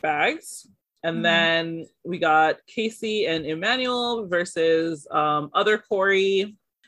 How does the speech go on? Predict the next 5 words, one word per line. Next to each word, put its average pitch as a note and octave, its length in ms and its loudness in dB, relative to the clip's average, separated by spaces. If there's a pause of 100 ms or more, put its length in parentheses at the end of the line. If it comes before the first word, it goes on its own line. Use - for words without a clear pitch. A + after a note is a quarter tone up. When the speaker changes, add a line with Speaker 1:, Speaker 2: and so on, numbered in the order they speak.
(120)
Speaker 1:
and D#3+ 320 -2
Bettina. E3 500 -6 (400)
And F#3 400 4 (220)
I G#3 140 4
hadn't, D#4 340 0